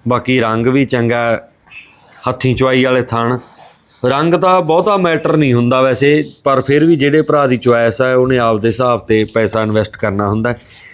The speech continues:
ਪਹਿਲੇ ਨੰਬਰ ਤੇ ਗਾਂ ਬੱਚਾ ਵੱਛੀ ਸੋਹਣੇ ਰੰਗ ਦੀ, ਦੂਜੇ ਨੰਬਰ ਤੇ ਵੈੜ ਆਪ ਚਾਰ ਦੰਦ ਹੈ।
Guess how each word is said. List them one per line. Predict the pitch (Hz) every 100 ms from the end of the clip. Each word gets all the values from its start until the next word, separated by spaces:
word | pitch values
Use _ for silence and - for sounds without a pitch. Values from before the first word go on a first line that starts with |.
| - -
ਪਹਿਲੇ | 131 143 170
ਨੰਬਰ | 165 143 131
ਤੇ | 139
ਗਾਂ | 127 127 127
ਬੱਚਾ | 117 117 123
ਵੱਛੀ | 120 113 - 127
ਸੋਹਣੇ | 120 120 123 139
ਰੰਗ | 127 120
ਦੀ, | 117 123 120
ਦੂਜੇ | 120 117 131
ਨੰਬਰ | 127 127 127
ਤੇ | 127
ਵੈੜ | 117 117 120 123 120 -
ਆਪ | 113 107 107 113 113 104 - - - _ -
ਚਾਰ | 120 110
ਦੰਦ | 101 113 110 113
ਹੈ। | 113 -